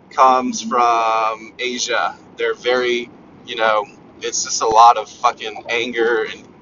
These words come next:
and strife and suffering and this supreme demand to further your fucking, your, your family bloodline as, as being, like,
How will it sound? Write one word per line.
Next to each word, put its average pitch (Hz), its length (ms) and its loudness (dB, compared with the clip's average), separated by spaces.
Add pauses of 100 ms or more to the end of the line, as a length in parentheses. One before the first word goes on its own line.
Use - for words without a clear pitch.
(120)
and 107 140 -8
strife 113 720 2
and 104 160 -12
suffering 107 680 -4 (600)
and 110 500 -4 (340)
this - 400 -2 (360)
supreme 131 680 0
demand 113 800 -4
to 113 140 -10
further 117 540 0
your 107 440 0
fucking, 107 680 -4
your, 101 420 -6
your 101 180 -12
family 113 600 -2
bloodline 101 1080 -2
as, 98 300 -6 (160)
as 101 280 -2
being, 107 500 -6
like, 98 400 0